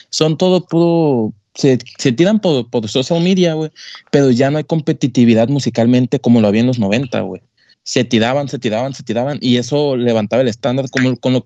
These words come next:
como lo que hizo Kendrick Lamar con su verso en Control, güey. Fue, levantó el estándar, pero después de ahí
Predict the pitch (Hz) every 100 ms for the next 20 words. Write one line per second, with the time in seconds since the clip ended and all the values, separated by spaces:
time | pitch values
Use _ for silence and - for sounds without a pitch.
0 | _ 143 139 131 127 131 143 180 - 170
1 | - 117 123 113 - - - _ - 127
2 | 127 120 123 151 127 143 143 120 101 95
3 | - _ _ - 110 - 127 131 - _
4 | 135 131 113 135 131 151 135 110 147 147
5 | 131 131 160 160 175 185